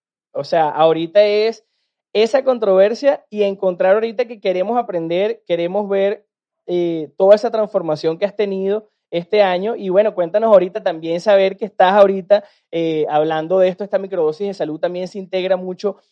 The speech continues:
con el venezolano que estamos en todas partes. Yo me encuentro aquí en Medellín, tú te estás, te encuentras en Nueva York, tienes ya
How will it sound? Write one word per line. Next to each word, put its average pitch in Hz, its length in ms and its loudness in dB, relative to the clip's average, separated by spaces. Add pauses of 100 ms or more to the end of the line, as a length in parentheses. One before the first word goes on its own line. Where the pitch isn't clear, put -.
(140)
con 175 200 -4
el 170 120 0
venezolano 165 760 -2
que 196 80 -6
estamos 180 560 -4
en 170 220 -2
todas 165 240 0
partes. 202 340 2
Yo 170 80 -6
me 175 120 -8
encuentro 185 300 -4
aquí 180 200 -8
en 180 80 -8
Medellín, 185 400 -4
tú 180 80 -8
te 175 80 -10
estás, 196 260 -2
te 165 180 -14
encuentras 170 400 -4
en 208 100 -8
Nueva 202 220 2
York, 208 320 2
tienes 175 260 -8
ya 180 260 -2